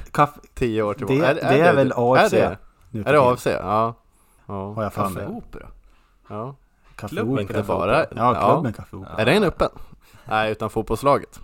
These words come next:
Speaker 3: Ja, ja.
Speaker 2: Ja, såklart.
Speaker 3: Såklart.
Speaker 1: Men innan, eh, vinsten i Svenska cupen då, så hade de ett ett mot Jönköping. Och sen en ett noll-vinst borta mot Ödegård på Bern Arena.
Speaker 2: Bo-
Speaker 1: En, en tre ett förlust hemma mot Östersund.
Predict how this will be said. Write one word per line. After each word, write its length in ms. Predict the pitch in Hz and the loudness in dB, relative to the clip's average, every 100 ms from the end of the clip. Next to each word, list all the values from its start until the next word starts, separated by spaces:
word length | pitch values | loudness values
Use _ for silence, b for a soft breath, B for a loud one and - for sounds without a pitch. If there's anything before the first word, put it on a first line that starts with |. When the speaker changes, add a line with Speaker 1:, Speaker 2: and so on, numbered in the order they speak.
| - | -20
Speaker 3:
Ja, 240 | - 95 | -14 -14
ja. 40 | 71 b b b b b b b b b | -14 b b b b b b b b b
Speaker 2:
Ja, 220 | - 95 - | -6 -6 -6
såklart. 500 | 98 - - - - | -10 -8 -10 -14 -18
Speaker 3:
Såklart. 520 | - - - - - - - - - | -14 -12 -12 -16 -18 -20 -20 -16 -4
Speaker 1:
Men 220 | 135 139 | -2 0
innan, 500 | 151 147 156 143 135 | 0 0 2 2 2
eh, 140 | 131 123 | 0 0
vinsten 380 | 127 117 127 | -2 -2 -4
i 100 | 117 | -4
Svenska 220 | 107 110 113 | -4 -8 -6
cupen 320 | 131 - 110 | -6 -4 -8
då, 80 | 104 | -6
så 100 | 110 | -6
hade 220 | 113 107 | -6 -6
de 240 | 107 104 - | -6 -6 -8
ett 280 | 117 - | -12 -6
ett 140 | 120 - | -6 -4
mot 160 | 107 | -6
Jönköping. 680 | 117 113 - 139 - 170 170 - b b b b b b b - | -4 -4 -2 -2 0 -2 -2 -10 b b b b b b b -10
Och 200 | 131 117 | -8 -4
sen 120 | 120 | -2
en 80 | 117 | -2
ett 200 | 123 - | -4 -2
noll-vinst 400 | 123 117 139 110 | 0 2 0 0
borta 320 | 117 - 123 | -6 -4 -4
mot 140 | 113 110 | -2 -2
Ödegård 360 | 110 110 151 - | -2 0 -2 -2
på 80 | - | -6
Bern 200 | 123 127 | -2 0
Arena. 380 | 123 127 127 156 - - - - _ - B B B B B | 0 0 0 -2 -8 -20 -20 -20 _ -18 B B B B B
Speaker 2:
Bo- 200 | - - | -12 -6
Speaker 1:
En, 120 | 120 - - - | -6 -6 -18 -12
en 140 | 113 101 | -8 -6
tre 280 | - 113 | -2 0
ett 200 | 113 - - | 0 -2 -4
förlust 400 | 117 120 113 - | -2 -2 -4 -10
hemma 240 | 123 113 | -6 -4
mot 140 | 113 110 | -4 -6
Östersund. 640 | 104 113 - 151 151 165 | -8 -8 -4 -2 -2 -4